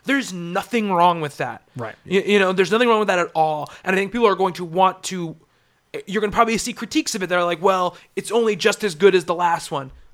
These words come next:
Speaker 1: That's okay,
Speaker 2: Yeah.
Speaker 1: 'cause you really loved the last
Speaker 2: <clears throat>
Speaker 1: one, so
Speaker 2: You
Speaker 1: it's all right.
Speaker 2: You know what happens with me? What you guys probably don't get this,
Speaker 1: Mm.
Speaker 2: a-, and you're missing out.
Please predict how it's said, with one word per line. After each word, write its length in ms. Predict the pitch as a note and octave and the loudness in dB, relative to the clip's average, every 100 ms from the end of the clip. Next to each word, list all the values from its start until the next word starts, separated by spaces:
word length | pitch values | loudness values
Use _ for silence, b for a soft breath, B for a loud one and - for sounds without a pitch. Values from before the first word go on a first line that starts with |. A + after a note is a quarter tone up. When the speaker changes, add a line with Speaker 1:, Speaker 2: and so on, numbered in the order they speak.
| - | 2
Speaker 1:
That's 240 | D4+ - | 2 4
okay, 480 | E4 - D#4+ C4 D3+ | -2 0 0 0 -2
Speaker 2:
Yeah. 160 | B2+ B2+ | -6 -4
Speaker 1:
'cause 140 | A#3 | 0
you 160 | D4 C4+ | 2 2
really 220 | D#4 D#4 | 2 2
loved 340 | D4 E4 C#4 | 2 0 0
the 80 | - | -2
last 360 | A#3 G3+ G3 D#3+ | 0 2 0 0
Speaker 2:
<clears throat> 40 | |
Speaker 1:
one, 260 | E3 E3 D3 B B | 0 0 -2 B B
so 140 | - | -2
Speaker 2:
You 60 | C#4 | 0
Speaker 1:
it's 100 | - | 2
all 140 | C#4 | 2
right. 280 | C4+ C4+ D3+ - | 2 0 -2 -6
Speaker 2:
You 120 | F#3+ | -4
know 80 | C#4 | 0
what 80 | B3 | 2
happens 320 | A#3 A#3 G3 | 2 2 0
with 100 | F3 | 0
me? 280 | D#3+ E3+ E3+ | -2 -2 -2
What 120 | D#3 | -2
you 140 | E3 A#3 | -4 -2
guys 240 | C4+ E3 | -2 -2
probably 320 | - F3+ D#3+ | -2 0 0
don't 180 | D3 B2 | -2 -4
get 200 | D3 C#3 | -6 -6
this, 220 | G#2+ - | -10 -10
Speaker 1:
Mm. 180 | F#3 E3+ | -10 -6
Speaker 2:
a-, 180 | D#3+ D3 | -6 -4
and 220 | E3+ E3 A2+ | -6 -6 -8
you're 140 | F3+ F3 | -6 0
missing 320 | A3+ G#3+ D3+ | 0 2 -2
out. 180 | C3+ | -2